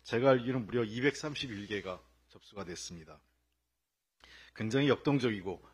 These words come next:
어, 신선한 아이디어들이 많이 있었고요. 어, <coughs> 죄송합니다. 이 중에서 정말 고민스러운 건 뭘 일 호로 할 건가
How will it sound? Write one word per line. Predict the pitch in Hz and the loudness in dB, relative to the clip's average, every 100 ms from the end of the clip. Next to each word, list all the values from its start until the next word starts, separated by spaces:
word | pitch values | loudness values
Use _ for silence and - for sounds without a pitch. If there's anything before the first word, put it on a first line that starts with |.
| _ | _
어, | 92 92 90 | -12 -8 -8
신선한 | - 135 131 117 | -6 -2 0 0
아이디어들이 | 98 104 104 95 101 | -2 -2 -4 -6 -8
많이 | 95 - 107 | -10 -10 -10
있었고요. | 95 - 87 - 87 123 - - - _ _ _ _ | -8 -10 -12 -14 -14 -14 -16 -20 -20 _ _ _ _
어, | 98 98 101 - _ _ _ | -12 -10 -10 -14 _ _ _
<coughs> | - - - 165 - | 8 10 8 4 0
죄송합니다. | 101 95 92 90 131 - - - - | -10 -8 -6 -4 -4 -6 -8 -8 -4
이 | |
중에서 | 120 151 151 | 2 4 4
정말 | 151 123 127 | 2 0 -2
고민스러운 | - 127 143 135 120 | -2 -2 0 0 -2
건 | 120 107 | -4 -2
뭘 | 120 151 165 | 2 4 4
일 | 123 | 2
호로 | 139 131 | 2 4
할 | 107 | 2
건가 | - 95 95 87 | -2 -6 -6 -8